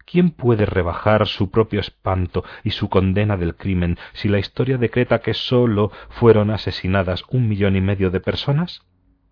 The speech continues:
Pero en estas reacciones en caliente resulta desconcertante el habitual intento de aprovechar la ocasión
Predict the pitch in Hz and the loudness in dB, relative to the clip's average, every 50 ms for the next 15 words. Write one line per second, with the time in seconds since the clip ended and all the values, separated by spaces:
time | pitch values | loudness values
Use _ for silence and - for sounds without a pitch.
0 | _ _ _ _ _ _ _ _ _ 107 98 98 98 95 95 95 95 101 113 98 | _ _ _ _ _ _ _ _ _ 0 4 6 6 6 6 6 4 4 0 0
1 | 98 113 113 - - 139 - - 107 101 90 85 - - - 107 90 82 - - | -2 -2 -2 -2 -4 -4 -4 -2 -2 -2 -2 -2 -4 -2 -2 -2 -2 -2 -2 -2
2 | 127 123 - 78 85 85 85 82 82 80 - 82 - - - - - - _ _ | -2 -2 -2 -4 -4 -2 -2 -2 -4 -4 -6 -10 -10 -10 -18 -20 -20 -20 _ _
3 | - 107 101 - - 139 156 151 - 156 143 143 123 - - 131 127 120 - - | -2 -2 -2 2 2 0 2 2 0 0 2 0 -2 0 0 0 0 0 0 0
4 | 113 107 - - 127 135 147 143 - - 151 156 143 113 98 95 95 92 - - | -2 -2 0 0 2 2 2 2 2 2 2 2 4 2 2 0 0 -2 -2 -2
5 | 101 110 120 127 123 113 107 - 120 120 123 117 - 87 85 82 80 - 85 76 | 0 0 0 0 0 -2 -2 0 0 0 0 -2 -2 -4 -4 -4 -4 -4 -6 -6
6 | 76 - - - 90 107 123 143 - - 98 - - 123 101 87 90 | -6 -6 -4 -4 0 2 2 0 0 -2 -8 -4 -2 -2 0 0 -2